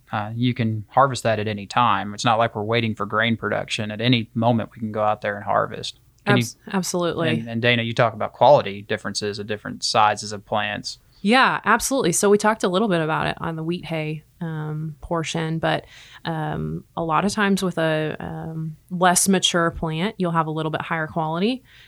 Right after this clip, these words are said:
Speaker 2: Um, and that's for sure with, um, forage sorghum, sorghum Sudan. Uh, we, if we have to harvest it a little bit earlier, it's better to harvest it before it gets too stressed.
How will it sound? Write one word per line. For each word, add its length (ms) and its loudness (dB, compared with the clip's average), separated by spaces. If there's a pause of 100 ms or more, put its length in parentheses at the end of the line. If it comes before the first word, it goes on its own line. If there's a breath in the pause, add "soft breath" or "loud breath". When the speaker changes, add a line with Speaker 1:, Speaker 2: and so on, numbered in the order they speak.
(160 soft breath)
Speaker 2:
Um, 160 0
and 120 2
that's 400 0
for 200 -2
sure 320 0
with, 440 -4
um, 460 -6
forage 420 -2
sorghum, 380 -4
sorghum 300 -4
Sudan. 500 -2 (400 loud breath)
Uh, 160 -4
we, 140 -2
if 160 -6
we 80 4
have 160 2
to 80 -2
harvest 340 2
it 80 4
a 40 2
little 200 0
bit 180 0
earlier, 320 4
it's 140 0
better 380 2
to 580 0 (280 soft breath)
harvest 420 4
it 100 4
before 300 -2
it 80 -4
gets 240 -4
too 220 -4
stressed. 800 -4